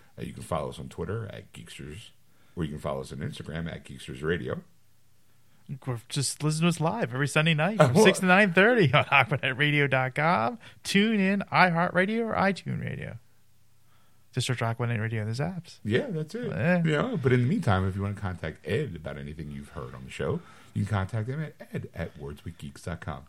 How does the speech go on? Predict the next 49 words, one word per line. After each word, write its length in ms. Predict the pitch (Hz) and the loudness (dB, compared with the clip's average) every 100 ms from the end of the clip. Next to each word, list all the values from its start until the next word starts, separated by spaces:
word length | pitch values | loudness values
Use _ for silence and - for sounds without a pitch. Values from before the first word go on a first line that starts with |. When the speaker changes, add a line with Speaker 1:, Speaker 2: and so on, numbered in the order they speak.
| - | -4
Speaker 2:
Or 160 | 214 277 | 0 2
you 80 | |
can 100 | 220 | 0
contact 400 | 196 208 196 220 | 0 -2 -4 -6
Sean 340 | - - 147 117 | -2 0 2 0
at 140 | 113 | -4
Sean 260 | - 196 190 | -4 0 0
at 120 | 131 | 0
words 240 | 123 117 | -2 -6
with 100 | 117 | -8
geeks 220 | - 113 - | -10 -10 -10
dot 160 | 98 | -14
com, 220 | - 95 | -14 -12
and 60 | 98 | -4
that's 200 | 117 - | -4 -2
S 280 | - 165 170 - | 0 2 0 0
H 260 | 156 170 - | 0 -2 -2
A 140 | 139 | 0
W 320 | 165 156 170 | 2 4 4
N, 160 | 160 120 | 4 4
just 220 | - 165 | 0 2
in 60 | 98 | 4
case 520 | 262 262 117 - - - - - | 6 6 4 2 -6 -12 -20 -4
you're 100 | 120 | -2
spelling 340 | - - 135 | -2 2 4
it 120 | 151 151 | 4 4
the 60 | |
wrong 240 | 143 151 160 | 4 6 6
way. 460 | 113 92 82 80 - - - - | 4 0 -10 -14 -12 -10 -10 0
Speaker 1:
Hey, 140 | 95 | 2
you'll 180 | 90 85 | 2 0
find 340 | - - 80 | -2 -2 -2
out 220 | 76 69 - | -2 -6 -6
why 220 | 85 78 76 | 0 2 2
he 100 | 73 | -2
said 260 | - 78 | -2 -2
that 220 | 80 87 - - - | -2 -4 -6 -18 -6
when 100 | 98 | 0
you 100 | 80 | 0
listen 220 | 80 73 80 | 0 -2 -4
to 80 | |
part 240 | - 80 82 | -2 -2 -2
three. 340 | 92 76 82 151 - | -2 -2 -2 -6 2
Speaker 2:
<laughs> 600 | 185 170 202 175 220 190 - - | 8 10 10 8 6 2 -2 2
Speaker 1:
Or 180 | 170 160 | 8 8
if 60 | 135 | 8
you 80 | 120 | 2
wanna 120 | 113 | 0
contact 440 | 104 90 85 76 | 0 2 0 -2